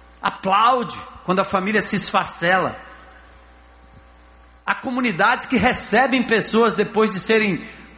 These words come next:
conduzidas à disciplina por uma separação fútil. E as pessoas abraçam, como se não houvesse dor no filho, como se não houvesse dor na pessoa traída.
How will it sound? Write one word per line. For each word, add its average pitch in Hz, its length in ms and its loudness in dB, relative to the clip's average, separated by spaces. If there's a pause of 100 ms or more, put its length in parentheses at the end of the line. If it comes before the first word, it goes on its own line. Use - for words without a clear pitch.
conduzidas 208 680 2
à 202 80 0
disciplina 196 560 0
por 214 180 -2
uma 208 140 0
separação 196 680 0
fútil. 285 600 0 (1200)
E 190 140 0
as 202 100 0
pessoas 214 420 0
abraçam, 196 640 0 (640)
como 226 160 2
se 226 160 -2
não 226 140 4
houvesse 208 460 2
dor 180 440 2
no 160 80 0
filho, 160 440 0
como 196 180 0
se - 140 0
não 208 100 2
houvesse 190 360 0
dor 196 340 2
na 175 100 0
pessoa 175 360 0
traída. 143 600 0